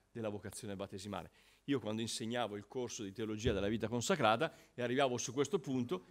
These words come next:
dicevo ai miei uditori, "Ma va bene, va bene, siamo tutti uguali, tutti, le, le vocazioni sono tutte uguali." "Ho capito, allora però dovete spiegarmi perché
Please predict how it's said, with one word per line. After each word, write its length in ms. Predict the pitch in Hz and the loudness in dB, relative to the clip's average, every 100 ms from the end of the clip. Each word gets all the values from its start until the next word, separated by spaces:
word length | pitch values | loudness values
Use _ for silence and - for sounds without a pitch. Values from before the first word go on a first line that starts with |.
| - | -20
dicevo 800 | - 127 - 143 127 113 113 - _ | -10 -4 -2 2 2 2 -4 -8 _
ai 160 | 113 107 | -6 -2
miei 280 | 110 110 110 | 0 -2 -4
uditori, 400 | 110 110 107 98 | -6 -6 -6 -8
"Ma 120 | 95 - - - _ _ | -8 -10 -20 -20 _ _
va 80 | - | -16
bene, 240 | - - - - - _ | -16 -16 -18 -20 -20 _
va 80 | - | -8
bene, 180 | 110 190 | 0 0
siamo 180 | 139 135 | 0 -10
tutti 180 | 233 254 | -8 -6
uguali, 300 | 233 233 127 | -2 -2 -2
tutti, 220 | 240 - | -8 -6
le, 160 | 208 | -6
le 340 | 202 180 - 170 | -6 -10 -12 -8
vocazioni 400 | 208 214 214 220 | -6 -6 -6 -6
sono 100 | 208 | -6
tutte 60 | |
uguali." 220 | 190 147 - | 0 0 0
"Ho 20 | |
capito, 260 | 139 120 107 | -6 -4 -2
allora 120 | 147 | 0
però 140 | 160 | 0
dovete 240 | 120 117 117 | 0 -2 -6
spiegarmi 400 | - 123 120 110 | -6 -4 -2 -4
perché 440 | 117 117 123 98 | -8 -8 -4 -4